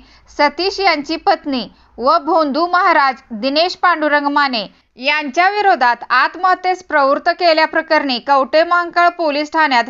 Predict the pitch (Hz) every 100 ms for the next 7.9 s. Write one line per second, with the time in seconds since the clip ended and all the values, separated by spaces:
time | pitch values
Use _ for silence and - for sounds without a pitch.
0 | - 302 294 285 285 320 294 277 277 262
1 | 220 220 - _ _ _ _ _ - 220
2 | 285 339 381 381 302 254 254 - 285 277
3 | 269 320 359 392 381 370 370 277 294 269
4 | 254 339 339 370 302 220 220 - _ -
5 | 196 269 311 359 - 359 320 320 302 302
6 | 302 262 196 - - 285 349 339 302 294
7 | 302 339 311 285 277 311 262 247 202